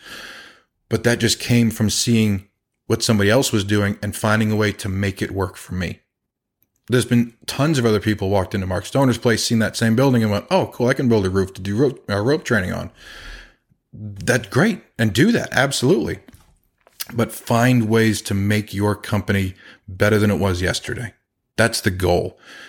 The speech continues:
Don't get complacent. Don't just, you know, just keep doing just 'cause everybody else has been doing it, or that's the way it's always been done. Find a way to make it better.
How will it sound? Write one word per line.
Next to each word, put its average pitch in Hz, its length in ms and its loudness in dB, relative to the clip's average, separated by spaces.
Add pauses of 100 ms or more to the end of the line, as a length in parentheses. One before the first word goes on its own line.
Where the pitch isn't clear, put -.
(140)
Don't 104 180 0
get 120 120 2
complacent. 104 720 0
Don't 101 200 -2
just, 107 340 -2
you 101 80 0
know, 98 300 -2 (1000)
just - 200 -2
keep 120 240 -2
doing 113 280 4
just 107 160 -2 (280)
'cause 98 160 -4
everybody 101 260 4
else 104 140 0
has - 40 -10
been 107 120 -2
doing 113 200 2
it, 104 40 4
or - 20 2
that's 98 200 0
the 101 60 -6
way 98 80 -2
it's 95 140 -6
always 107 240 0
been 98 180 -6
done. 123 240 2
Find 139 340 0
a 170 40 2
way 143 140 4
to 123 60 2
make 101 240 2
it 113 200 -4
better. 101 340 -2